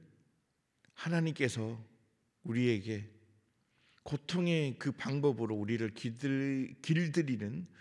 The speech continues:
날이라고 할지라도, 그 시간이라고 할지라도 우리가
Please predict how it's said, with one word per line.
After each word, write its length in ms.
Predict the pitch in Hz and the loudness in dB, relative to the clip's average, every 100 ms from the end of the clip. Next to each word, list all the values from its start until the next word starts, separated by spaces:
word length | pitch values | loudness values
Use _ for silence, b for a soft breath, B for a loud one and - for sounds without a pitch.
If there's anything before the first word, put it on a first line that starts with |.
| B B | B B
날이라고 520 | - - 120 131 123 | -6 -2 0 -2 -4
할지라도, 560 | 113 156 - - 113 - B B B | -4 -4 -4 -6 -10 -12 B B B
그 140 | - | 2
시간이라고 640 | 170 - 185 170 143 127 120 | 4 4 4 0 2 0 0
할지라도 640 | 139 147 139 113 107 120 120 _ b b b b | -4 -4 -6 -6 -6 -12 -14 _ b b b b
우리가 480 | 101 104 101 131 | -6 -4 -4 -8